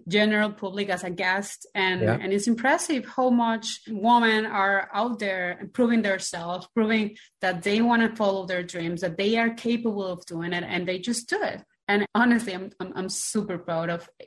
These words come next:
Speaker 1: each of, and every girl that has the courage of doing it, because it's not easy.
Speaker 2: That's right. And so what are your thoughts on this shift then in mindset, and how do women continue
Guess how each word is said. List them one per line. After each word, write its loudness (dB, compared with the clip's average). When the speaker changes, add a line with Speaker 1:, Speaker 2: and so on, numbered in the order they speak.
Speaker 1:
each -6
of, -10
and -2
every -2
girl -4
that -4
has 2
the -2
courage 4
of -8
doing -6
it, -6
because -4
it's 0
not 0
easy. -8
Speaker 2:
That's -4
right. 2
And 0
so 6
what 2
are 4
your 4
thoughts 2
on -2
this 0
shift -4
then 0
in -4
mindset, -2
and -6
how 0
do 2
women 0
continue 0